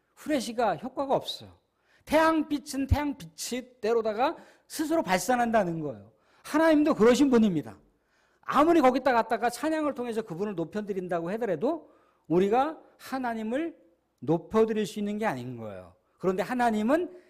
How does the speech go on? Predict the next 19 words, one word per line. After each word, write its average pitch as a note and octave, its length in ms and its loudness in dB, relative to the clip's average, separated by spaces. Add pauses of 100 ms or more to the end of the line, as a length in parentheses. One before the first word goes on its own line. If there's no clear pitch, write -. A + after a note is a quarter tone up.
(120)
사랑하는 A#3+ 680 -6
백성들의 D#3+ 560 -4
찬양을 A3+ 440 -8
기쁘시게 A#3 420 -10
받으신다고 D#3+ 500 -6
했다는 G#2 280 -14
거예요. F#2 260 -20 (1040)
하나님께서 C4+ 840 2
사랑하는 C4+ 580 -4
자녀들이 F#3+ 680 -2 (200)
하나님을 B3 420 -2
경배하고 F#3 580 0
높이는 G#3 420 -4
것을 A3+ 360 0 (380)
기쁘게 B3 680 -2
존귀하게 F#3 840 0
여기신다고 A#3+ 640 2
했다는 C3+ 380 -4
거예요. F2 160 -20